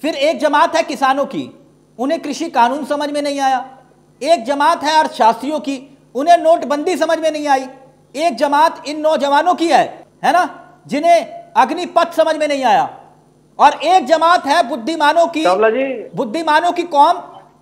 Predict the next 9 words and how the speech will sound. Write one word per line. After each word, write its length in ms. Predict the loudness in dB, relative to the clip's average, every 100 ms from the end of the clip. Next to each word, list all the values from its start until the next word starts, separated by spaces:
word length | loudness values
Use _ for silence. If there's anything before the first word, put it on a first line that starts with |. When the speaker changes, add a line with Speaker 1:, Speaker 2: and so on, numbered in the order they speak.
| _ -6
Speaker 2:
थोड़ा 160 | 0 0
सा 160 | 2 4
Speaker 1:
जिसमें 320 | 4 4 4
वो 120 | 4
आप 380 | 2 2 0 0
भी 160 | 2 4
आते 280 | 4 2
हैं, 180 | 0 2
Speaker 2:
जब 420 | 2 2 -2 -14